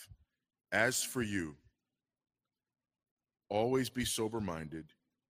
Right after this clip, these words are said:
endure suffering, do the work of an evangelist, fulfill your ministry." What I love about the last one is that the last one sort of, it, it bookmarks all of this and it brings the two of them together, right?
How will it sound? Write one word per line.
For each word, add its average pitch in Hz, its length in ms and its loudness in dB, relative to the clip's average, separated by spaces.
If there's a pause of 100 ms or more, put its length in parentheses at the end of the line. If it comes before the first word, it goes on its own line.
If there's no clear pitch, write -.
(380)
endure 98 460 -2
suffering, 76 760 -4 (840)
do 101 120 -6
the 104 80 -2
work 104 200 0
of 101 80 -4
an 101 80 -2
evangelist, 87 640 -2
fulfill 92 400 -4
your 87 140 -2
ministry." 85 400 -8 (220)
What 101 100 -2
I 101 40 2
love 123 180 2
about 120 200 0
the 98 80 -2
last 90 360 -4
one 135 200 -6 (1120)
is 104 360 0 (200)
that 107 120 -2 (120)
the 104 120 0
last 110 320 -2
one 113 160 -2
sort 104 240 -2
of, 87 240 -4 (400)
it, 101 240 -2
it 80 260 -4
bookmarks 101 840 -2
all 90 200 0
of 82 100 -4
this 87 240 -2
and 92 80 -4
it 78 100 -8
brings 104 280 0
the 98 100 0
two 104 200 0
of 85 100 -2
them 87 120 -4
together, 90 520 -4 (100)
right? 95 300 -2